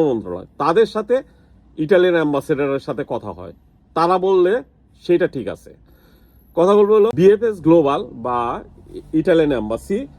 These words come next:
আজকে থেকে, আজকে শনিবার, আজকে থেকে জানুয়ারির পাঁচ তারিখ পর্যন্ত মোটামুটি এম্বাসি, ইটালিয়ান এম্বাসি ঢাকাতে অবস্থিত, মোটামুটি কাজ স্থগিত, কাজ হবে না।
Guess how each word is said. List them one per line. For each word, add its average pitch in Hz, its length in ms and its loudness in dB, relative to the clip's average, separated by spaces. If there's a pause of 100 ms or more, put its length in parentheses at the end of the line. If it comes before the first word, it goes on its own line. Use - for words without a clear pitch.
(880)
আজকে 190 280 -2
থেকে, - 300 -10 (240)
আজকে 175 200 -4
শনিবার, 180 400 0 (180)
আজকে 190 340 -4
থেকে 101 280 -14 (920)
জানুয়ারির 165 500 2 (140)
পাঁচ 208 220 -6
তারিখ 160 200 0
পর্যন্ত 113 260 -4
মোটামুটি 170 640 0 (1040)
এম্বাসি, 180 520 -2 (360)
ইটালিয়ান 170 400 2
এম্বাসি 160 360 -4
ঢাকাতে 147 360 -6
অবস্থিত, 156 380 -4
মোটামুটি 156 600 -2
কাজ 147 320 -4 (680)
স্থগিত, 127 440 0 (760)
কাজ 151 180 0
হবে 107 280 -6
না। 82 40 -16